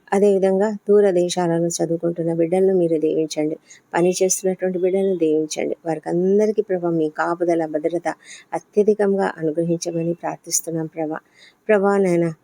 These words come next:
మీరు వా-, మేమంతా కూడా వారి కొరకు ప్రార్థన చేస్తుండగా మీరు వారి చుట్టూ కంచె వేసి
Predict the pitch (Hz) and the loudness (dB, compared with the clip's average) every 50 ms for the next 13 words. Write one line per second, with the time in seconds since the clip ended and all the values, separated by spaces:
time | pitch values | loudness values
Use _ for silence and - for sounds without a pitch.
0 | - 180 180 180 165 160 175 - _ _ _ _ _ - 185 180 175 170 156 - | -2 0 2 2 2 2 0 -4 _ _ _ _ _ -2 0 2 2 2 0 -2
1 | - _ - 170 175 180 190 190 185 180 185 190 - 214 202 202 190 196 180 170 | -6 _ -2 0 2 4 4 4 4 2 2 0 -2 -2 -2 0 0 0 0 0
2 | 165 160 151 - 156 160 - - 151 - - 175 170 170 - - 165 165 160 - | 0 -2 -2 -2 -2 -2 -2 -4 -6 -4 -4 -4 -4 -4 -4 -4 -2 -2 -2 0
3 | 165 170 170 - - 190 180 170 170 165 175 165 - _ - - - 302 294 151 | 0 0 0 0 0 2 2 2 2 2 0 -2 -4 _ -14 -18 -16 -10 -2 0
4 | 185 185 165 160 - - - _ _ - 180 175 165 156 - _ _ _ - - | 2 2 2 2 0 -2 -8 _ _ 0 2 2 0 0 -4 _ _ _ -2 0
5 | - 202 - - _ 233 214 220 - 180 170 170 180 - 190 185 180 170 165 - | 0 0 0 0 _ 0 0 0 0 0 0 0 2 0 0 2 2 2 0 0
6 | - - | -2 -4